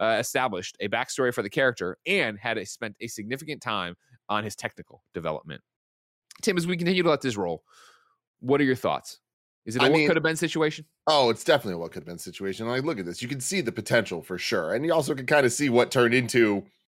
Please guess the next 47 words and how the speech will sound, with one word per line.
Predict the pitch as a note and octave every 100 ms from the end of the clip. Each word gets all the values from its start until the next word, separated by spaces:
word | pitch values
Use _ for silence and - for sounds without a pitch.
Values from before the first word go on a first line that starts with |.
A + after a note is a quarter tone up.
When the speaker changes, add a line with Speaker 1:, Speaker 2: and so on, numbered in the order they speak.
| _ -
Speaker 2:
other | A#2+ F2+
games, | B2 G#2+ - - -
right? | A2+ A2 A2+
Like, | A2+
Speaker 1:
Mm-hmm. |
Speaker 2:
there's | B2+ A#2+
even | C3 B2+
elements | A#2+ A#2 A2
here | B2 A2+ G#2
of | F2 G2
us | G#2 G2+
getting | G2 A2 G#2
our | G#2
Star | - A#2
Wars | G#2 G2 -
fix | C3+ -
from | - A#2
Jedi | G2+ G#2 F2+
Fallen | G2+ F#2+ F2+
Order. | G#2 G2 A#2
Obviously, | A#2+ G2+ F#2+
Speaker 1:
Of | F#2
course. | G2
Speaker 2:
totally | F2+ F2+
different | F2+ F2
team, | - G2+ F2+
but | E2 - - - -
in | D#3
the | B2
beginning | B2+ C3 A#2+
of | A2
this, | G#2
we | A2
saw | - G#2
some | - F#2
sliding | - G#2 F#2 G2 F#2+
action, | F#2 - F#2
some | F#2+ F2+
stuff | - A2+
that | G#2+ B2
feels | B2
very | C#3+ D3
familiar | - A#2+ A#2 G#2+ F2+
to | -
anyone | G2+ F#2+ F#2
that's | F2+ F2
played | - F#2+ F2